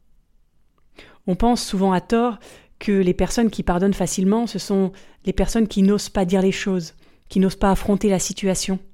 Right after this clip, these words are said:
C'est faux. Pour pardonner, il faut un courage immense, parce que ce n'est pas naturel. Repense à un moment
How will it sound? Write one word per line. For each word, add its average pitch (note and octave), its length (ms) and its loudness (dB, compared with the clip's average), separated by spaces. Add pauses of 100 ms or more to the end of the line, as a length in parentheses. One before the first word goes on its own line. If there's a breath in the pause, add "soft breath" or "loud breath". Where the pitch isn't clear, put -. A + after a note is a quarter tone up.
(600)
C'est - 200 -6
faux. C4 260 -6 (120)
Pour F#3 120 -6
pardonner, G#3 460 2 (220 loud breath)
il F#3 100 -10
faut - 160 -6
un G3 80 0
courage G#3 440 -4
immense, C#4 720 2 (340)
parce - 120 -8
que G3 100 -8
ce - 100 0
n'est G3 60 4
pas A#3 140 0
naturel. F#3 540 -4 (1200 loud breath)
Repense G#3+ 600 0
à G#3 60 -2
un F#3+ 160 2
moment A3 460 2